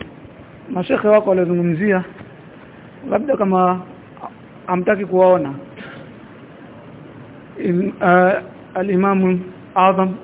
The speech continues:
uh, Ibn Taymiyyah, rahimahullah, Akaandika katika kitabu yake, "Inna wilayata amri nnas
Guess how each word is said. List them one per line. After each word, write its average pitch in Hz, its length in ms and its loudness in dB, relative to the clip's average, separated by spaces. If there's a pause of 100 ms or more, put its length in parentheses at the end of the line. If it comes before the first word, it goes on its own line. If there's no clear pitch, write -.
uh, 175 600 -2 (960)
Ibn 196 220 4
Taymiyyah, 185 380 4 (180)
rahimahullah, 180 600 0 (1000)
Akaandika 240 400 2
katika 190 260 0
kitabu 180 260 -2
yake, 160 340 0 (720)
"Inna 190 220 4
wilayata 214 500 6
amri 196 220 2
nnas 220 280 2